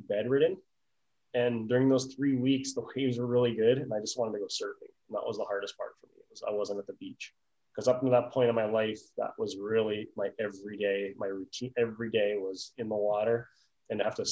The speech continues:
you know, lay in a bed with my foot elevated, my residual limb elevated, and having to go back to the, you know, doctor's appointments and this and that. I just wanted to be at the beach, and my friends would call and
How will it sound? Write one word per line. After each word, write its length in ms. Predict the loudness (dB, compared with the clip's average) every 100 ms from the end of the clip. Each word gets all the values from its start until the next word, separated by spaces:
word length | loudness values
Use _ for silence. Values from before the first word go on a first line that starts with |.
| -6
you 100 | -6
know, 120 | -6 -2
lay 200 | 0 0
in 80 |
a 40 | 0
bed 480 | 0 2 2 0 -6 _ _ -18 -14
with 100 | -8
my 140 | -6 -6
foot 300 | -2 0 2
elevated, 720 | 0 -2 -2 -4 -2 -2 -6 _ _ _ -10
my 120 | -6
residual 500 | -4 -4 -4 -4 -2
limb 180 | -2 -2
elevated, 580 | 0 0 -2 -2 -2 -4
and 140 | -6 -8 _ _ _ _ 2
having 160 | 2
to 80 | 4
go 80 | 2
back 180 | 2 0
to 80 |
the, 80 | -8 -8
you 100 | -4
know, 80 | 0
doctor's 400 | 0 0 -2 -4
appointments 500 | -2 -2 -2 -6 -8
and 120 | -8
this 160 | -8
and 100 | -6
that. 180 | -4 -4
I 80 | -6
just 200 | -8 -4
wanted 180 | -2 -4
to 60 |
be 80 | -6
at 100 | -10
the 60 | -14
beach, 400 | -16 -16 -16 -18 _ _ -10
and 220 | -8 -8
my 100 | -8
friends 380 | -8 -4 -2 -4
would 120 | -10
call 440 | -6 0 2 2
and 100 | 2